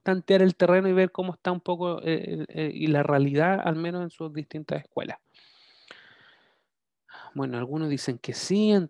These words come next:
todos, no, sí, no, no, sí. El año pasado comenzaron el proceso,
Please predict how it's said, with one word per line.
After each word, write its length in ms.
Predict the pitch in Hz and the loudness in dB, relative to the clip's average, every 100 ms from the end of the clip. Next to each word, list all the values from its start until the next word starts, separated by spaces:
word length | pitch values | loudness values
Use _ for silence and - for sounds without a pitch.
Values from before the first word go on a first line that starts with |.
| - | -2
todos, 640 | 190 202 208 208 196 - - | 0 2 2 0 -4 -12 -10
no, 560 | 143 175 190 190 196 - _ | -6 -2 -2 -2 -6 -10 _
sí, 600 | - - 190 185 190 190 _ | -10 0 2 2 0 -6 _
no, 520 | 156 175 180 180 185 - | -8 -4 -2 -2 -6 -10
no, 520 | 160 170 180 175 180 - _ _ _ _ _ _ _ - | -10 -6 -4 -4 -6 -10 _ _ _ _ _ _ _ -18
sí. 580 | - 180 180 170 170 - _ _ _ _ _ _ _ _ _ _ _ _ _ _ _ _ _ _ _ _ _ _ _ _ _ _ _ _ _ _ _ _ _ _ _ _ _ _ _ _ _ _ _ _ _ _ - | -6 0 2 0 -4 -12 _ _ _ _ _ _ _ _ _ _ _ _ _ _ _ _ _ _ _ _ _ _ _ _ _ _ _ _ _ _ _ _ _ _ _ _ _ _ _ _ _ _ _ _ _ _ -8
El 160 | 139 | -4
año 180 | 139 131 | -2 -4
pasado 500 | - 127 - 180 190 | -6 -4 0 0 0
comenzaron 480 | 170 165 - 165 160 | -2 -6 -4 -4 -4
el 80 | 151 | -8
proceso, 680 | 151 - 165 160 165 170 | -12 -6 -6 -6 -8 -10